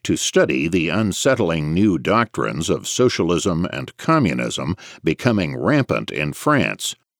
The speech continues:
Not only did Marx show a minute textual familiarity with Stein's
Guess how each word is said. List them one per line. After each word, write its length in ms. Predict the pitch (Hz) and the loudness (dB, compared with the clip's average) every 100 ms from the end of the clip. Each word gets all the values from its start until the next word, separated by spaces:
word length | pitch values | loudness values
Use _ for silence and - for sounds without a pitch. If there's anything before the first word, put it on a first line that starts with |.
| _ - | _ -2
Not 260 | 95 117 113 | 2 4 4
only 460 | 170 131 60 65 | 4 4 0 -2
did 260 | 107 92 71 | 2 2 2
Marx 340 | 85 113 - | 0 2 0
show 480 | - - 101 98 95 64 | -4 2 4 6 4 2
a 80 | |
minute 640 | 71 67 78 82 135 131 - - | -2 -4 0 4 4 4 -2 -6
textual 680 | - 135 - - 78 62 57 | -2 -2 -2 -2 -2 -2 -4
familiarity 1080 | 101 85 104 76 85 135 78 71 64 55 | -2 2 2 2 2 4 2 0 -2 -2
with 240 | 78 80 - | 0 -2 -2
Stein's 640 | - - 104 107 92 - | -6 -2 2 2 2 -2